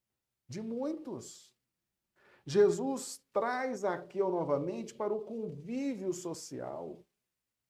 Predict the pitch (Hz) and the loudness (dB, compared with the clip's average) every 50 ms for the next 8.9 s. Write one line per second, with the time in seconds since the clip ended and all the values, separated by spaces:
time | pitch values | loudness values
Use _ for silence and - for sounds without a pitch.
0 | _ _ _ 180 170 175 - 220 214 190 208 196 175 165 190 214 233 254 240 - | _ _ _ -8 -6 -6 -6 -6 -2 2 2 2 2 2 0 -4 -4 -4 -6 -8
1 | - - _ _ - 208 196 - - - - - 208 240 254 254 247 214 196 185 | -12 -16 _ _ 0 0 0 0 -4 -8 -6 -2 0 0 2 2 0 0 -2 -2
2 | 190 190 180 180 175 165 156 156 156 156 147 143 127 143 160 - - - 226 240 | 0 0 0 2 2 0 0 0 0 0 0 0 0 0 -2 -4 -4 -8 -8 -6
3 | 233 226 240 - - - - - - _ _ _ _ _ _ _ _ _ _ _ | -4 -2 -2 -2 -2 -2 -6 -10 -16 _ _ _ _ _ _ _ _ _ _ _
4 | _ _ _ _ _ _ _ _ _ _ _ _ _ - 196 202 208 202 180 147 | _ _ _ _ _ _ _ _ _ _ _ _ _ -2 0 0 2 2 2 0
5 | 135 135 131 147 196 226 247 247 - - - - 170 151 135 120 110 - - - | -2 -2 2 4 4 4 4 2 0 -2 0 2 4 4 4 4 2 -2 -6 -12
6 | - - 127 139 147 147 147 135 - - - - - 135 143 147 147 127 131 156 | -8 -4 0 2 4 4 4 2 -2 -6 -8 -8 -6 -4 -2 -2 -2 -4 -6 -6
7 | - - - - 190 233 269 220 175 175 170 - - 165 151 156 147 - 147 135 | -8 -10 -10 -8 -6 -4 -2 -2 -2 -4 -6 -8 -6 -6 -6 -6 -4 -4 -2 -2
8 | 131 131 131 123 120 123 131 120 120 - - - 123 120 113 104 92 - | -2 -2 -4 -4 -2 -2 0 -2 -2 -4 -2 0 2 2 2 2 -2 -6